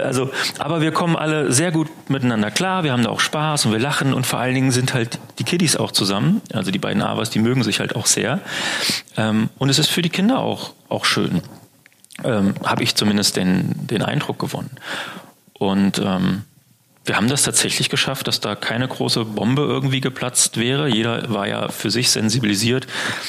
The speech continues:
Was kann man da so sagen oder nicht? Es war tatsächlich irgendwie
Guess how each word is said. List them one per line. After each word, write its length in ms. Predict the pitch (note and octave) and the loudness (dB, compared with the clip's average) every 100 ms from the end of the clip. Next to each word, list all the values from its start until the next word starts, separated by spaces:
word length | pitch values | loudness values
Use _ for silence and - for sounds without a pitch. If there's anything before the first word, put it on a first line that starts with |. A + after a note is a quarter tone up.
| - - - _ _ _ - | -8 -10 -16 _ _ _ -8
Was 460 | E3+ D3+ A2 - | -4 0 4 4
kann 160 | - B2+ | 2 2
man 140 | B2 | 2
da 160 | A#2 A2 | 0 0
so 260 | G#2 G2+ | 2 0
sagen 680 | G2+ G2+ - - G#2+ D3 C3 | 0 -2 -2 0 0 2 2
oder 180 | G#2 G2+ | 2 2
nicht? 240 | G2+ A#2+ - | 2 2 2
Es 160 | - | 0
war 220 | A#2 C3+ | 0 -2
tatsächlich 600 | - A#2 - A#2+ A#2+ A2 - - - - - - - _ _ _ | -2 -2 0 0 0 -2 -4 -10 -12 -14 -18 -20 -20 _ _ _
irgendwie 640 | - C3+ D3+ A#2 A#2 A2+ A2+ | 0 2 4 4 4 2 0